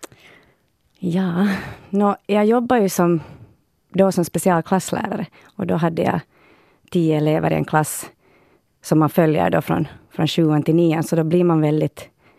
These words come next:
nära. Det blir ju som en liten familj. Så man, man ses ju flera timmar per dag under så där lång tid. Så det blir, man blir väldigt nära med både eleverna och deras föräldrar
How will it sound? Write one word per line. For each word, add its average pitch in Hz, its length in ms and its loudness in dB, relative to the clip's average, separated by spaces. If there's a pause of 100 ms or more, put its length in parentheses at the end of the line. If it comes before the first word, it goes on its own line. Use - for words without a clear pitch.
(320)
nära. 185 420 2 (360)
Det 196 80 -4
blir 175 140 2
ju 160 100 2
som 151 180 0
en 156 80 0
liten - 260 -2
familj. 151 520 -2 (500)
Så - 180 -2
man, 180 280 0 (240)
man 180 60 -2
ses 165 360 -2
ju 165 160 -2 (480)
flera 180 300 2
timmar 156 280 2
per 151 180 2
dag 160 380 0
under 175 220 -2
så 156 120 -4
där 156 100 2
lång 156 160 0
tid. 175 380 -4 (460)
Så - 140 -8
det 165 100 0
blir, 165 260 0
man 170 120 2
blir 160 100 2
väldigt 151 180 2
nära 147 240 2
med - 200 -2 (320)
både 160 220 0
eleverna 208 540 2
och 196 220 -4
deras - 240 -2
föräldrar - 440 -4